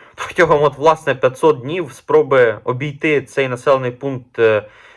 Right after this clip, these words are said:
діючи на північ, північний захід і на південний захід, перерізати комунікації. Тобто бої теж носять локальний характер за тактичну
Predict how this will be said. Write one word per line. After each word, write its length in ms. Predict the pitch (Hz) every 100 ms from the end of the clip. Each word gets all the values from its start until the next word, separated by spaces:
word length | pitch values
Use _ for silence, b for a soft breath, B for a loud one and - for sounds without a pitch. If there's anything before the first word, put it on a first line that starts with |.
| B
діючи 480 | 127 151 143 - 131
на 240 | 127 120
північ, 360 | 117 160 151 131
північний 420 | - 139 135 147
захід 440 | 151 185 170 131 -
і 360 | 127 131 131 113
на 160 | 127
південний 400 | 127 123 127 131
захід, 380 | 131 180 175 151
перерізати 400 | 131 127 123 123
комунікації. 720 | 120 127 135 139 180 180 - 131
Тобто 380 | 123 - 127 113
бої 320 | 113 143 147
теж 200 | 147 127
носять 460 | 143 135 113 - _ B B B B B B B B B B
локальний 400 | 156 170 190 170
характер 460 | 170 202 214 185 147
за 140 | 147
тактичну 680 | 151 - 175 - 160 143 131